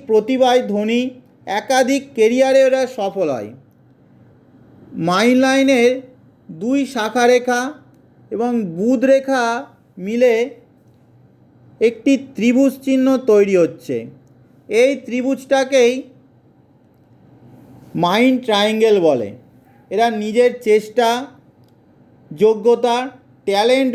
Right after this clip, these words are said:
মেধা দিয়ে খুব সামান্য জায়গা থেকে উঠে চরম উচ্চতায়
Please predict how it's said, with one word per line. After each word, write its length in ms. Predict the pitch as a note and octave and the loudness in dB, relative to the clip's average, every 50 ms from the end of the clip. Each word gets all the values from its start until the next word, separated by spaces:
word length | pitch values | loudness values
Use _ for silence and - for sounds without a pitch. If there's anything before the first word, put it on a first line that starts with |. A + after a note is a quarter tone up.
| A3+ G3+ F#3 | -4 -6 -6
মেধা 280 | F#3+ G#3 G#3+ A#3+ B3+ C4 A#3+ C4+ | -6 -2 -2 0 0 0 0 2
দিয়ে 180 | C4+ B3+ A3+ A#3 A#3+ C4 - - _ _ _ _ _ _ _ _ _ _ | 2 2 2 2 0 -2 -4 -12 _ _ _ _ _ _ _ _ _ _
খুব 240 | - - C#4 D4 D4+ C4 D4 - - | -6 -4 -2 -2 -2 -2 -4 -10 -12
সামান্য 440 | - F#3+ G3 G#3+ A#3+ B3+ B3+ B3+ C4 C4+ C4 G#3+ A#3 | -8 -6 -4 -2 -2 -2 -2 0 0 0 0 0 2
জায়গা 280 | A3 A3 A#3 A#3 A#3+ A#3+ G#3+ | 2 2 2 2 2 2 0
থেকে 160 | B3 A#3 B3 B3 B3+ | 0 2 2 2 2
উঠে 180 | B3 B3+ B3+ A#3+ A#3+ A#3+ A#3+ - | 2 2 2 2 2 0 -4 -6
চরম 360 | A3 G3+ G#3+ A3+ B3+ C4 C4 B3+ - - A#3 A3+ | -4 -2 0 2 2 2 0 -2 -6 -10 -12 -12
উচ্চতায় 520 | G3+ - - B3+ A#3+ B3 B3 A#3 A#3 | -12 -6 -2 -2 0 0 2 0 0